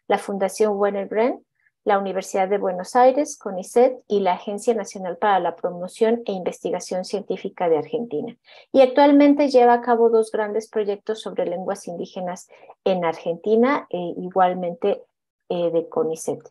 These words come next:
Y bueno, pues para nosotros es un gusto, este, que esté en este, hoy con noso-, eh, hoy con nosotros en esta segunda sesión del seminario, y pues vamos a, a, a escuchar su trabajo. La voy a hacer co-host para que pueda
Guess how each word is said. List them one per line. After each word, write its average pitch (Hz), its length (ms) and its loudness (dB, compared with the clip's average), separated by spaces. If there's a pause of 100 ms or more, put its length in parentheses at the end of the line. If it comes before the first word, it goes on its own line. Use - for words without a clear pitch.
(400)
Y 247 100 6
bueno, 285 280 4
pues 233 180 2
para 202 160 0
nosotros 233 540 -4
es 233 180 -2
un 226 140 -2
gusto, 247 520 -4
este, 190 520 -8
que 202 100 -4
esté 208 380 2
en 202 100 -4
este, 185 480 -4 (320)
hoy 214 240 6
con 220 160 2
noso-, 190 320 -4
eh, 202 180 2
hoy 214 220 0
con 220 140 -2
nosotros 226 520 -6
en 202 140 -6
esta 202 180 -12
segunda 196 520 -8
sesión 190 400 -10
del 196 160 -4
seminario, 277 680 2 (340)
y 233 120 2
pues 208 360 0
vamos 202 380 -2
a, 170 400 -4
a, 170 580 -14 (300)
a 196 100 2
escuchar 202 460 -2
su 240 160 4
trabajo. 233 460 4
La 294 120 4
voy 214 140 2
a 220 60 2
hacer 220 260 -6
co-host 240 480 -4
para 214 320 -4
que 247 340 0 (420)
pueda 208 600 -2